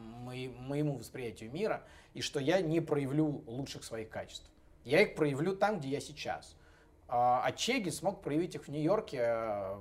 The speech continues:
пройдя через такую школу. Это прекрасно. Значит, он, э, эту линию исполнил до конца, а я буду исполнять другую.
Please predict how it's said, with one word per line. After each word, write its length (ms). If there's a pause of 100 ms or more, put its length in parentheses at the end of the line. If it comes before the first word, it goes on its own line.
(160)
пройдя 360
через 340
такую 300
школу. 440 (240)
Это 180
прекрасно. 460
Значит, 380
он, 540
э, 320
эту 240
линию 340
исполнил 400
до 120
конца, 480
а 100
я 160
буду 200
исполнять 360
другую. 340